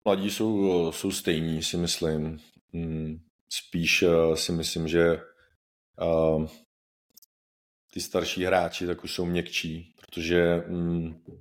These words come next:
nemáš potřebu jako někoho vychovávat nebo prostě být na někoho zlej. Takže jako už, eh, už, už to není takový, jak to by bývalo dřív, ale to je tím, jak celá ta společnost se asi jako posouvá, že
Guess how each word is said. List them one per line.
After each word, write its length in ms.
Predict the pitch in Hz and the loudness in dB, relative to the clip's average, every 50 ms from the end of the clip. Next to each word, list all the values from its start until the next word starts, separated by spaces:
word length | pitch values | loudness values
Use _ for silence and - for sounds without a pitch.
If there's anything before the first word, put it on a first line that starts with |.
| _ - | _ -6
nemáš 380 | 90 85 85 82 85 82 - | -4 -2 0 0 0 -2 -4
potřebu 520 | - - - - - - 90 85 87 87 87 | -8 -8 -8 -4 -2 -2 0 2 4 4 4
jako 220 | 82 82 - 90 | 4 2 0 -2
někoho 280 | 85 80 80 - 87 85 | -4 -2 -2 0 0 0
vychovávat 640 | 80 76 - - 85 85 85 85 85 82 82 80 82 | 0 -2 -2 0 2 4 4 4 4 4 2 0 -2
nebo 240 | 80 80 78 80 78 | -6 -6 -8 -8 -8
prostě 300 | - 80 82 - - 87 | -6 -6 -6 -4 -4 -2
být 140 | 80 85 82 | 0 0 0
na 100 | 82 80 | 0 0
někoho 280 | 80 78 - 90 85 82 | -2 -4 -2 -2 -2 0
zlej. 420 | 78 82 80 78 78 80 78 - _ - - - - - _ - - - _ _ _ _ _ _ | 0 0 0 2 0 -2 -4 -6 _ -20 -20 -20 -20 -20 _ -20 -20 -20 _ _ _ _ _ _
Takže 240 | - 87 78 85 90 | -8 -6 -4 0 0
jako 420 | 85 85 85 - 92 90 87 87 87 | 0 0 0 0 2 2 2 2 2
už, 300 | 85 82 - - - 92 | 0 -2 -4 -4 -2 -2
eh, 440 | 87 85 85 85 85 85 82 82 82 82 - _ _ _ _ _ | 0 0 0 0 0 0 -2 -4 -4 -8 -12 _ _ _ _ _
už, 220 | - - - - - | -20 -18 -18 -16 -16
už 140 | 98 - - | -14 -10 -4
to 100 | - 95 | -2 0
není 180 | 92 95 95 90 | 0 2 2 2
takový, 360 | 92 90 - - 92 90 90 | 2 2 0 -2 -2 0 2
jak 180 | 92 90 - | 0 0 0
to 180 | - _ - 87 | -4 _ -8 -4
by 180 | 85 90 90 87 | -2 0 0 0
bývalo 420 | 82 92 95 92 92 92 98 95 | 2 2 2 4 4 4 4 2
dřív, 440 | 90 - 78 78 85 90 87 - - | 2 -2 -6 -8 -6 -8 -6 -2 0
ale 260 | 87 85 85 87 82 - _ _ _ _ _ _ _ _ | 2 2 2 2 0 -4 _ _ _ _ _ _ _ _
to 120 | - 87 | -2 -2
je 60 | 90 | -2
tím, 260 | 90 - 87 85 85 87 | -2 -2 -2 -2 0 0
jak 240 | 87 85 - - | 0 -2 -4 -6
celá 260 | - - 87 85 85 82 | -4 0 2 2 4 2
ta 80 | 85 | 0
společnost 560 | 87 - - 78 76 80 - - 87 85 - | -2 -2 -2 -2 -2 -2 -2 -4 -4 -6 -4
se 220 | - - - - 85 | -4 -4 -2 0 0
asi 240 | 80 - - - 87 | 2 2 2 2 2
jako 540 | 80 76 - - 90 85 80 - - - - - - - - _ - | 0 0 0 0 0 0 0 -2 -4 -6 -8 -8 -12 -14 -16 _ -10
posouvá, 640 | 82 80 - - 87 82 82 87 85 82 82 78 | -10 -8 -6 -4 -2 0 4 4 4 4 2 0
že 280 | 80 - 85 82 80 | -2 -6 -6 -8 -8